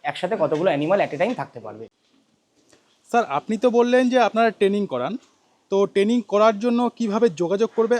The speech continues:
Speaker 2: আর যে ফিডটি রয়েছে, এই ফিডগুলো যদি বাইরে কেউ নিতে চায়, কোন বাইরের ফার্মার নিতে চায়, কি আপনাদের কাছে নিতে পারে? কিভাবে
Speaker 1: হ্যাঁ,
Speaker 2: যোগাযোগ করবে?
Speaker 1: একদম, একদম। আমরা ফিড বিক্রি করি এবং এই মুহূর্তে all o-, মানে ওয়েস্ট বেঙ্গলের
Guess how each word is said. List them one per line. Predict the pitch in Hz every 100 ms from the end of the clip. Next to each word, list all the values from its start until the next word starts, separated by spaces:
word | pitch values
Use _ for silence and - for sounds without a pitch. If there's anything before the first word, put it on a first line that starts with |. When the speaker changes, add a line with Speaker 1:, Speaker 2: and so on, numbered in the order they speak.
| -
Speaker 2:
আর | 175
যে | 185
ফিডটি | 180 - 233 - 247
রয়েছে, | 208 165 - 240 -
এই | 180
ফিডগুলো | - 185 196 226
যদি | 214
বাইরে | 160 151 196
কেউ | 208 202
নিতে | 180 208
চায়, | 185 151 160 _ _
কোন | 156
বাইরের | 139 139 151
ফার্মার | 151 147 151
নিতে | 139
চায়, | 135 147 -
কি | 151
আপনাদের | 143 151 156
কাছে | 160
নিতে | 156 165
পারে? | 190 202 110 -
কিভাবে | 185
Speaker 1:
হ্যাঁ, | 233 170
Speaker 2:
যোগাযোগ | 123 107
করবে? | 110 104 -
Speaker 1:
একদম, | 165 143 127
একদম। | 113 127
আমরা | 131 147 180 185 - _ -
ফিড | 165
বিক্রি | 156 151 196
করি | 175 165 214 330
এবং | 160 170 160 - _ -
এই | 170
মুহূর্তে | 180 190 165 190
all | 175 160
o-, | 170 165
মানে | 147 143
ওয়েস্ট | 156 165
বেঙ্গলের | 170 175 180 175